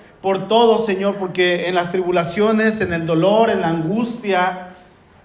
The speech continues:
cuando nos sentimos solos, cuando nos sentimos tristes, Señor, en todo momento tú has estado con nosotros.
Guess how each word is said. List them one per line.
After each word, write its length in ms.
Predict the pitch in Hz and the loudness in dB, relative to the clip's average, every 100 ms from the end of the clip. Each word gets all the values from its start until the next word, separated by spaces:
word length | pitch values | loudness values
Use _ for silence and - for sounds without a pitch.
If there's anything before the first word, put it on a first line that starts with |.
| - - - - - | -20 -20 -20 -16 -2
cuando 240 | 175 196 | 0 0
nos 160 | 196 196 | -2 -2
sentimos 480 | 180 202 214 226 220 | -4 -2 -2 0 2
solos, 420 | 214 220 208 208 | 4 4 2 0
cuando 240 | 190 180 | -4 -2
nos 140 | 185 180 | -4 -4
sentimos 600 | 170 190 202 214 - - | -6 -4 -4 -4 -6 -4
tristes, 540 | 214 220 - 196 185 | -2 -2 -4 -4 -4
Señor, 400 | 185 185 202 202 | -6 -2 -2 -2
en 220 | 196 180 | -2 -2
todo 240 | 226 233 226 | 2 2 2
momento 540 | 214 214 226 220 214 | 0 0 0 0 -4
tú 220 | - 208 | -2 0
has 200 | 214 214 | 0 0
estado 420 | 202 - 196 202 | -8 -6 -4 -4
con 120 | 190 165 | -6 -8
nosotros. 480 | 160 180 156 - | -6 -6 -8 -12